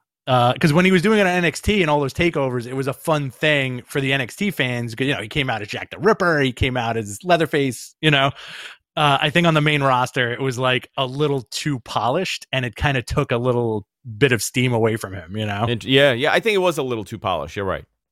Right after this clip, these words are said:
Speaker 1: Uh, is Capital, this is from Derek, our buddy Derek. Uh, is Capital Wrestling doing anything these days?
Speaker 2: Catalyst Wrestling now. Uh, we changed the name,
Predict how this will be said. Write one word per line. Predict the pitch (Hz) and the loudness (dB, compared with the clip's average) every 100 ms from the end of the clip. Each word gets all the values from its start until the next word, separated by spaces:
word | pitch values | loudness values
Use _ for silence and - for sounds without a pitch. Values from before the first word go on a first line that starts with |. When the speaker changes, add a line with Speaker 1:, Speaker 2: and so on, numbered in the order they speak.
| _ _ _ _ _ _ _ _ _ _ - | _ _ _ _ _ _ _ _ _ _ -6
Speaker 1:
Uh, | 143 131 127 127 | 2 4 6 4
is | 147 | 2
Capital, | - - 156 160 151 | 4 2 2 4 2
this | 127 | 2
is | 123 | -2
from | 127 | -6
Derek, | 107 156 160 139 - | 0 2 2 0 -6
our | - 120 | -6 -4
buddy | 113 131 | -2 -4
Derek. | 107 131 143 143 - _ - - - | -2 0 2 0 -6 _ -20 -20 -8
Uh, | 127 127 127 - | 0 4 4 2
is | 135 | 0
Capital | - 156 175 196 | 2 2 2 2
Wrestling | 147 170 - 135 | 2 0 -2 -4
doing | 123 185 147 | -2 -2 -2
anything | 98 101 92 | -6 -8 -10
these | 92 87 | -12 -12
days? | 80 76 - - | -16 -18 -20 -4
Speaker 2:
Catalyst | 165 175 175 139 - | 2 4 4 2 2
Wrestling | 120 101 101 98 | 0 -2 -4 -6
now. | 92 82 85 120 - | -4 -4 -6 -10 -10
Uh, | 104 104 101 98 | -2 0 2 0
we | 98 | -2
changed | 107 143 135 | -6 -4 -4
the | 120 | -4
name, | 113 120 107 92 110 | 0 0 0 -4 -8